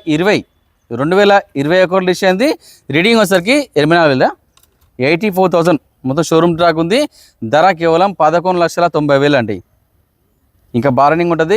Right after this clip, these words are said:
ఫైనాన్స్ కూడా దాదాపుగా ఈ కార్కి సిబిల్ ఉన్న వారికి లోన్ ఫుల్ వస్తుంది. జీరో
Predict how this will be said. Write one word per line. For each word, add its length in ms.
ఫైనాన్స్ 380
కూడా 200
దాదాపుగా 460
ఈ 100
కార్కి 280
సిబిల్ 220
ఉన్న 140
వారికి 260
లోన్ 280
ఫుల్ 220
వస్తుంది. 260
జీరో 160